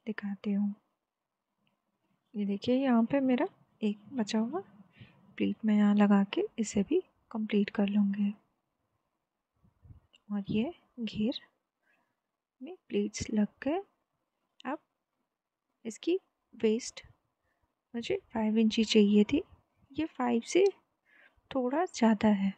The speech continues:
तो वो मैं बेल्ट लगाते वक्त एडजस्ट कर दूँगी।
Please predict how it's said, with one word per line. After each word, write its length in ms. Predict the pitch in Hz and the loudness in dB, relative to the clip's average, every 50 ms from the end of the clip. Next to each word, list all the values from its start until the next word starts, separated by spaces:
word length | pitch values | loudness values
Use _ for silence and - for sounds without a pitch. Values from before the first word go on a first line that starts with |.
| _ _ - | _ _ -20
तो 80 | - 240 | -18 -10
वो 220 | 240 240 233 233 | -4 -2 -2 0
मैं 160 | 233 285 370 403 _ - | -2 -2 -4 -8 _ -4
बेल्ट 280 | 240 233 220 214 - - | -2 -2 -2 0 0 -2
लगाते 360 | 220 208 214 208 202 - 214 | 0 2 2 2 4 2 0
वक्त 380 | 220 294 370 _ _ _ - 226 | 0 0 -4 _ _ _ -8 -8
एडजस्ट 400 | 214 202 - - 208 202 - - | -8 -8 -6 -8 -8 -8 -8 -4
कर 140 | - 208 196 | -4 -4 -4
दूँगी। 460 | - - 214 208 196 196 208 202 | -2 -2 0 0 2 2 2 0